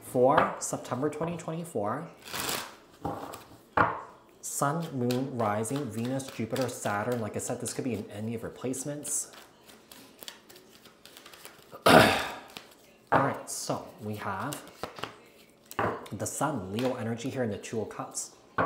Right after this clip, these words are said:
There could be a, also a new chapter in love here. But I feel like more so this new chapter could be very personal for you guys. You guys are finding harmony. You guys are finding balance. You guys are finding self-love. You guys are finding happiness within oneself here.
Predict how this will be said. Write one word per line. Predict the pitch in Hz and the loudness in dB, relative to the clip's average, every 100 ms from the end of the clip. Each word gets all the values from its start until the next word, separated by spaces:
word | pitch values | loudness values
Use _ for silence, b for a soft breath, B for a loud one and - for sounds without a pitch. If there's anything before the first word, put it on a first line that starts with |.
| - | 0
There | |
could | 117 196 | 0 2
be | 202 | 2
a, | 107 | 2
also | 101 113 - 156 | 0 -2 -2 -4
a | |
new | 98 120 | -2 -4
chapter | - 107 - 110 | -4 -6 -4 -6
in | 87 | -6
love | 82 135 | -8 -10
here. | - - - - B B B B B B - | -10 -14 -16 -20 B B B B B B 0
But | 139 | 2
I | 143 | 2
feel | 214 | 0
like | 226 | 0
more | 151 131 143 - | 2 2 2 0
so | - 151 147 | 0 2 4
this | 135 - - 131 | 2 0 -4 -2
new | 139 | -2
chapter | 131 123 117 | -2 -4 -4
could | 143 139 | -4 -2
be | 127 | -2
very | 113 113 | 0 -2
personal | - 135 - 101 | -2 -4 -2 -6
for | - | -8
you | 87 | -10
guys. | 80 78 80 | -10 -12 -12
You | 113 | -2
guys | 139 160 | 0 0
are | 147 | -2
finding | - 123 127 | 0 0 0
harmony. | 113 - 113 143 90 - - | -2 -4 -4 -4 -8 -12 -6
You | |
guys | 117 135 | -2 0
are | 139 | 0
finding | - 120 113 95 | -4 -4 -4 -4
balance. | 101 120 113 - - | -4 -4 -4 -10 -8
You | |
guys | 117 123 139 | -4 -2 -4
are | |
finding | - 123 120 | -4 -4 -4
self-love. | - 98 - 104 160 80 - B B B B | -4 -6 -4 -4 -4 -6 -14 B B B B
You | 107 | -2
guys | 123 123 | 0 0
are | |
finding | 113 123 123 | -2 -2 -2
happiness | 107 117 143 147 95 - | -4 -6 -6 -6 -6 -6
within | 104 110 101 | -8 -6 -6
oneself | 101 104 107 147 | -4 -6 -6 -8
here. | - 76 - | -10 -14 -14